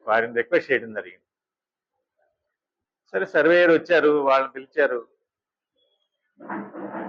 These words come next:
"ఇలా రాళ్ళు పీకేశారు." "రాళ్ళు ఏంటంటే, రాళ్ళు పీకేశారండి వాళ్ళు, రాళ్ళు పీకేసి ఆక్యుపై చేశారు"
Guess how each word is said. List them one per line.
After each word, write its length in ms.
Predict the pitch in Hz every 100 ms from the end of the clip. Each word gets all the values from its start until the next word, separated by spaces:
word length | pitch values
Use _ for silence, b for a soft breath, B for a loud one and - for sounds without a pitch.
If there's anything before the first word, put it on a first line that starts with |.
| - - _ _ _ _
"ఇలా 140 | 117
రాళ్ళు 280 | 120 127 147
పీకేశారు." 460 | 151 151 156 160 135
"రాళ్ళు 280 | 139 165 170
ఏంటంటే, 520 | 165 160 160 156 185
రాళ్ళు 260 | 151 156
పీకేశారండి 640 | 156 160 170 165 170 151 151
వాళ్ళు, 200 | 147 151
రాళ్ళు 260 | 135 139
పీకేసి 400 | 147 151 147 -
ఆక్యుపై 280 | 127 123 143
చేశారు" 680 | 127 120 - 117 117 151 131